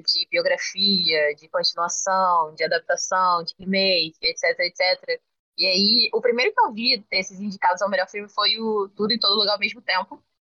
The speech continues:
que eu até escrevi aqui pro Otageeks. Vão lá dar uma olhada. É... e que, assim, eu fui sem saber nada do que, que era. Alguém tinha falado pra mim que era de terror e eu acreditei, porque era da A twenty-four, sabe?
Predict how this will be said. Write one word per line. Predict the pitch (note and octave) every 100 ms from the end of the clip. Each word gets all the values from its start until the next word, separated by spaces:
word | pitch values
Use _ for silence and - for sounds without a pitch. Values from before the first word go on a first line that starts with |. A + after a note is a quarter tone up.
| _
que | -
eu | G#3
até | G3 G3+
escrevi | - A#3 A3+ G3+
aqui | C#4+ - G3+
pro | -
Otageeks. | F3 E3+ G3 F#3 - C#4+ - _ _ _ _ -
Vão | D#3+
lá | E3+ E3+
dar | D3+
uma | F3+ E3+
olhada. | F3 E3+ G3 D4 _ _ _ _ _ _ E3+
É... | E3+ D#3+ D#3 D#3 D#3 D#3 - _ -
e | F#3 A3+ C4 B3+ -
que, |
assim, | F4 - C#4+ - _ _
eu | - G#3+
fui | C4
sem | B3+ C4+
saber | C4+ C4 B3+
nada | C4 A#3+ G#3
do | F#3
que, | - F#3
que | A3
era. | G3 G3
Alguém | F#3+
tinha | G3 G3+
falado | - G3+ G3+ -
pra | G#3
mim | G#3+
que | G#3+
era | G#3+
de | A3 -
terror | G#3 G3 G#3
e |
eu | A3+
acreditei, | A#3 G3+ G#3+ - F#4+ G#3+
porque | -
era | F#3 F#3
da | F#3 G3 G3 G3 F#3+ -
A | F#3+ G#3+
twenty-four, | A3+ A3 A3 G#3+ E3
sabe? | - E3 C#3+ D3